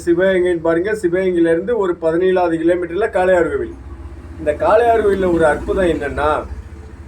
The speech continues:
மதுரை ஆண்ட மன்னர்கள் மதுரையை தலையிடமா வச்சு ஆண்டாலும், காளையார் கோயில்ல தான் வந்து சிவ தொண்டு அதிகமா பண்ணியிருக்காங்க.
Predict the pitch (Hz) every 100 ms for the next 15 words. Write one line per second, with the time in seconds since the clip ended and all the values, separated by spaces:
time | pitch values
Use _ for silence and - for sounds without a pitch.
0 | 120 139 196 277 277 254 233 214 190 156
1 | 156 196 196 175 202 170 127 156 202 254
2 | 240 220 170 170 214 214 202 190 185 175
3 | 165 156 147 - 156 147 190 135 156 190
4 | 170 143 139 165 - - - - - -
5 | - - - - - 170 247 294 285 269
6 | 247 226 214 208 247 262 214 208 247 233
7 | 196 190 226 220 196 - 190 190 240 208
8 | 147 170 226 233 220 214 165 170 170 151
9 | 135